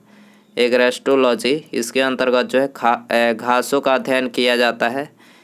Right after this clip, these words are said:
एपीकल्चर, एपीकल्चर के अंतर्गत जो है मधुमक्खी पालन का अध्ययन इसमें, मतलब विज्ञान,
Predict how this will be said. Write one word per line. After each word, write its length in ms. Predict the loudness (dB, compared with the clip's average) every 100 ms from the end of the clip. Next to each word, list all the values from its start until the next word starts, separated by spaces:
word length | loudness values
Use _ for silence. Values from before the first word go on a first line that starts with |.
| _ -4
एपीकल्चर, 920 | -2 0 -2 0 0 0 0 -2 -4 -10 -6
एपीकल्चर 720 | -4 0 -2 0 -2 0 -2
के 100 | -2
अंतर्गत 380 | -2 0 0 0
जो 140 | -2
है 80 | -2
मधुमक्खी 680 | -2 -2 0 0 -2 -2 -2
पालन 400 | 0 0 0 0
का 140 | -2
अध्ययन 340 | -2 -2 -2 -2
इसमें, 360 | -6 -6 -6
मतलब 480 | -4 -4 -2 -4 -2
विज्ञान, 480 | -4 0 0 -2